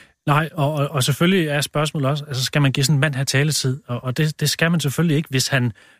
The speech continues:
øh, kommer og, og, og truer Danmark med alle mulige forfærdelige ting. Men jeg,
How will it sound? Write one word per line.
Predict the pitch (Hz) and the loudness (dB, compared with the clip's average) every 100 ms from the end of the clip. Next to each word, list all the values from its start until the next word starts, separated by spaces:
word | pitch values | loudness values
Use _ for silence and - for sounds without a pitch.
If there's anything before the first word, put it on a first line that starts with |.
| - | -4
øh, | 131 123 117 117 120 123 | 2 2 2 -2 -6 -12
kommer | - 156 165 | -4 0 0
og, | 120 120 117 - | -2 -2 -4 -4
og, | 113 - | -8 -6
og | |
truer | - - 156 | -6 -2 -2
Danmark | 104 120 147 | 0 0 0
med | 117 | 0
alle | 135 | 0
mulige | 135 131 | 0 -2
forfærdelige | 117 135 117 | 0 0 0
ting. | 104 135 - - - - | 0 -2 -2 -18 -20 -2
Men | 139 139 - 139 - | 0 0 -6 -20 -8
jeg, | 156 | -6